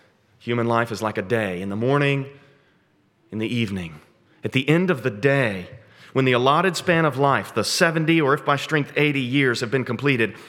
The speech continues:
all die, under the righteous app-, righteous application of God's holy standard.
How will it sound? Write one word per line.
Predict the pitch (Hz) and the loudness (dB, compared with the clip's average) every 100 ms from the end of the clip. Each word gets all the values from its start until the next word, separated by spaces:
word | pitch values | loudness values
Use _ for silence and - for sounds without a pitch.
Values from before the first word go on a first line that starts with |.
| - - - | -20 -14 0
all | 151 160 139 117 110 104 - - _ _ - 117 | 2 2 0 -2 -4 -8 -16 -20 _ _ -20 -4
die, | 104 135 131 110 - - - - _ _ _ - | 0 2 0 -2 -6 -12 -16 -20 _ _ _ -2
under | 131 131 110 95 90 - - | 0 0 0 -2 -4 -14 -4
the | 110 | -4
righteous | 101 120 131 139 143 123 - | 0 0 0 0 -4 -4 -4
app-, | 123 120 - 131 | -2 -2 -4 -2
righteous | 131 143 143 127 - | 0 0 0 -4 -2
application | 127 120 120 113 101 98 95 | -2 -4 -4 -4 -2 -6 -6
of | 107 90 | -8 -4
God's | 113 117 123 117 - - - - - _ | -2 0 -2 -6 -10 -16 -20 -20 -20 _
holy | - 120 113 101 95 90 - - _ _ - | -4 0 0 -2 -6 -8 -14 -20 _ _ -18
standard. | - 113 107 90 82 | -12 -10 -8 -12 -16